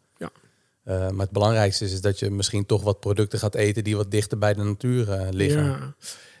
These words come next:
Speaker 1: En ik sprak deze week een cliënt van mij en die zei van, eh, ja, ik was, eh, een paar dagen bezig met het programma.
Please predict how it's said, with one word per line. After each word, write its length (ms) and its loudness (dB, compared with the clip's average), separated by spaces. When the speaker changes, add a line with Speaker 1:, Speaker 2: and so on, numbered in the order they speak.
Speaker 1:
En 160 0
ik 80 4
sprak 300 0
deze 280 6
week 200 4
een 80 0
cliënt 360 2
van 140 0
mij 240 2
en 80 -4
die 100 0
zei 320 -2
van, 320 -6
eh, 80 -14
ja, 120 -12
ik 120 -14
was, 320 0
eh, 80 4
een 580 -2
paar 220 0
dagen 280 2
bezig 520 2
met 160 -6
het 100 -20
programma. 560 0